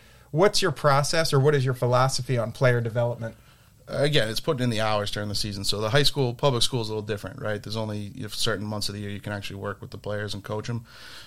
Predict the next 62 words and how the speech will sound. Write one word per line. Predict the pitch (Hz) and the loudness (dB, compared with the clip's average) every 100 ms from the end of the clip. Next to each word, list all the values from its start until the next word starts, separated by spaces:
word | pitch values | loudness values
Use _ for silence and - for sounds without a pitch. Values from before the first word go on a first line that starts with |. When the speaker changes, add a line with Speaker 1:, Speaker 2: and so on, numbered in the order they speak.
| - | -10
Speaker 2:
So | - | -2
a | 117 | 4
lot | 135 143 | 8 8
of | |
the | 131 | 6
kids | 127 120 113 | 0 -4 -4
are | |
in | 110 | -6
great | 110 107 | -4 -4
programs, | 107 101 95 104 - | -4 -6 -8 -12 -12
and | 107 | -4
there's | 104 | 2
so | - 123 117 | 4 4 2
many | 110 107 | -2 -6
around | 104 101 101 95 | -6 -6 -6 -8
now. | 98 | -12
There's | 101 104 | -10 -8
one | 110 107 | -6 -4
or | 104 | -6
two | - 104 104 | -8 -8 -6
in | 101 | -8
almost | 101 98 | -8 -8
every | 101 101 | -8 -10
town | 101 101 | -10 -10
you | 95 | -10
go | 101 | -12
to, | 98 - | -14 -10
right? | 107 104 104 | -8 -6 -6
Speaker 1:
Mm-hmm. | 127 123 120 - - - | -4 -2 -4 -6 -18 -10
Speaker 2:
Uh, | - 120 | -6 0
some | 117 123 | 4 4
of | 117 | 4
them | 117 | 2
are | 110 | 0
with, | 110 104 - | -2 -4 -6
you | 107 | -6
know, | 104 | -4
my | 104 | -4
business | 104 101 101 | -4 -6 -6
partner, | 101 95 | -6 -4
Matt | 98 98 - | -4 -4 2
Duffy, | 131 131 135 | 2 4 2
and | 131 | 4
I. | 127 123 - - - - - - - - | 4 2 0 -8 -12 -18 -20 -20 -6 2
Other | 117 113 | 4 4
folks | 113 107 101 | 2 0 2
are | 101 | 2
out | 104 104 | 0 0
at | 92 | 0
all | 104 | 0
these | 101 101 | 0 -2
other | 101 | -4
programs | 95 101 101 104 104 | -2 -4 -4 -6 -6
that | |
are | 101 | -6
really | 98 95 - | -6 -8 -10
good, | 95 - | -12 -8
too. | 95 - | 4 6
So | - 95 101 - - - - - - - - | 6 2 0 -4 -14 -20 -20 -20 -20 -8 2
during | 143 127 | 6 6
the | |
winter, | 123 151 165 156 | 8 8 6 4